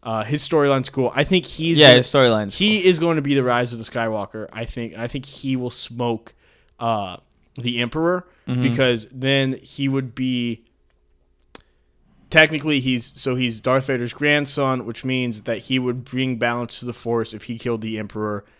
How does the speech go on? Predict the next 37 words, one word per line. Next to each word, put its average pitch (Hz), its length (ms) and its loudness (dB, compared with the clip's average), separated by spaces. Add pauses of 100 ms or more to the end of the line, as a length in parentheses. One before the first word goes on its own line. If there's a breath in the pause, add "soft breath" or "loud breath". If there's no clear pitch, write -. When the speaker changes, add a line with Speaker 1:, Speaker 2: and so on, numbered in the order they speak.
(100)
Speaker 1:
Still, 127 380 2
like, 113 200 0
meaning 113 260 -4
that, 110 80 -6
like, 104 160 -10 (220)
Vader 127 320 2
was 107 140 -8
the - 40 -12
chosen 117 460 -2
one 110 120 -4
'cause 107 200 -12
without 104 320 -4
him, 101 300 -10
Kylo 101 360 -6
Ren 95 140 -14
wouldn't 95 240 -18
be 82 100 -14
there. 85 220 -18 (260)
That's 165 240 2
my 143 180 0
theory. 120 360 -2
That's 117 180 -4
my 110 100 -8
take. - 240 -10
It's 117 160 -10
not 127 140 -4
Speaker 2:
I 120 80 6
like 107 220 6
Speaker 1:
super 113 100 2
Speaker 2:
it. 113 40 0
Speaker 1:
hot. 107 280 -4
It's, 113 200 -8
like, 113 220 -6
pretty 120 240 -6
general. 113 520 -4
Like, 104 160 -6
Speaker 2:
Yeah. 110 300 2